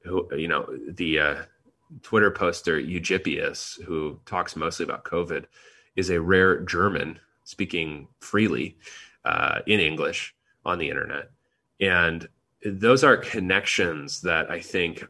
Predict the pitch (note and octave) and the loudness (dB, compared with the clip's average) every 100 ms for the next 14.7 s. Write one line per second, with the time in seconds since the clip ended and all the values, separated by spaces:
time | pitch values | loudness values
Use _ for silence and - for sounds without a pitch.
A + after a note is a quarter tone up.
0 | - E2 - - F2+ F#2 G2+ G#2+ G2 E2 | -14 -12 -8 -2 0 0 0 0 0 -2
1 | D#2+ D#2+ C#2 - C2+ - - - _ _ | -2 -4 -4 -4 -4 -4 -8 -20 _ _
2 | - G2+ G2 E2+ - E2+ - - D#2 - | 0 2 2 0 2 2 0 -2 -4 -4
3 | D2 C2 - G2 F2 C2 C2+ E2 D#2 - | -6 -6 -2 0 0 -4 -6 -4 -4 -4
4 | F2+ - C#2+ C2+ - C2 - C#2+ C#2+ D2 | -6 -6 -8 -8 -8 -8 -10 -10 -10 -10
5 | D2 - D2 B1 A1+ - D2+ E2+ E2+ D2 | -10 -10 -10 -12 -12 -10 -8 -6 -6 -6
6 | - - D2 - - - - - - _ | -6 -4 -4 -4 -12 -20 -20 -20 -20 _
7 | - A2+ B2+ G#2 G2+ - F#2+ D#2+ - D#2+ | 2 6 8 6 4 2 -2 -4 -2 0
8 | F2 - E2+ D2+ D#2 E2 D#2 D2+ - - | 0 0 -2 -2 -4 -2 0 0 -4 -8
9 | D#2 D#2 E2 F2 C#2+ - F2 D#2+ C#2 C2+ | -8 -2 0 0 -2 -6 -10 -8 -8 -8
10 | C#2+ B1+ A#1 - - A2 G#2+ F#2+ D#2+ D2 | -8 -8 -8 -10 0 4 4 2 -4 -8
11 | C#2+ - - _ - G2 F2 E2+ D2 C#2 | -10 -14 -20 _ -2 2 2 2 0 2
12 | F#2 - E2+ D2+ - _ _ _ _ A2+ | 0 2 0 -2 -6 _ _ _ _ 2
13 | B2 B2 F#2+ D#2+ D#2+ D2 D2 - D#2+ C#2 | 6 6 4 0 0 0 0 -4 -4 -4
14 | D2+ - D2 - D2+ D2 - | -6 -4 -6 -4 -4 -4 -8